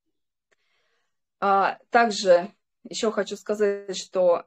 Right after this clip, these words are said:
продукция, она дается с гарантией. Ну, как вот, э, сказал Андрей Перваков, да, что на всю продукцию Amway есть гарантия. То есть, э, попользовались вы кремом или гелем, не понравилось,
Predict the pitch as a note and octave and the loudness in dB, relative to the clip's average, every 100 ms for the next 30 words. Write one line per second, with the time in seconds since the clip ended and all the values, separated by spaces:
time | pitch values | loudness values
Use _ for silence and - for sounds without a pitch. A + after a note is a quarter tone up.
0 | _ F#3+ F#3+ G#3 - - E3+ E3 - - | _ -4 -2 -4 -6 -6 -4 -4 -6 -18
1 | _ _ _ E3+ F#3 F3 D#3+ _ _ _ | _ _ _ -8 -6 -6 -8 _ _ _
2 | _ _ _ _ _ _ _ - E3+ - | _ _ _ _ _ _ _ -18 -18 -20
3 | _ F#3+ F3+ F#3+ F#3+ F#3+ F#3+ F#3 F3 F3+ | _ -20 -20 -6 0 2 2 -4 -4 0
4 | E3 D#3+ E3 - G#3+ D4 - G3+ G3+ G3 | 2 0 -6 -8 -8 -8 -10 -8 -4 -4
5 | F#3+ F#3+ F#3 F3 F3 G3 F#3 F3+ E3+ F3+ | -4 0 2 2 0 -6 -2 0 -2 -4
6 | F#3 E3+ F3 E3+ E3+ F3 E3 F#3+ B3+ A3 | -6 -4 -2 0 -2 -6 -2 -2 -2 -8
7 | - E3+ E3+ F3 F3+ - _ - F#3+ E3+ | 0 2 2 -2 -8 -10 _ -12 -4 -2
8 | E3+ F3 - F3 E3 E3+ E3+ F#3+ D4+ B3+ | -2 -4 -10 -6 -4 -4 -6 -6 -6 -6
9 | F3+ F#3+ A#3+ _ _ F3+ F#3+ F#3+ D#3 - | -10 -10 -10 _ _ -4 -2 -2 -6 -10
10 | - F3+ - - F3 E3 E3+ - _ _ | -10 -12 -12 -2 2 2 0 -6 _ _
11 | _ _ G3+ C#4 D#4+ C#4+ C4+ C4 C4 A#3+ | _ _ 0 2 -2 -2 -4 -6 -8 -10
12 | B3 A#3+ A#3 A3+ A3 G#3 - G#3 G#3+ F3+ | -6 -2 0 -2 -2 -4 -4 -4 -4 -4
13 | G3+ G#3 G3+ F#3+ - F#3 E3+ F3+ F3 F#3+ | -2 0 0 -6 -10 -14 -6 -4 0 2
14 | B3 B3 A#3+ A3+ A#3+ - | 2 0 -2 -2 -8 -14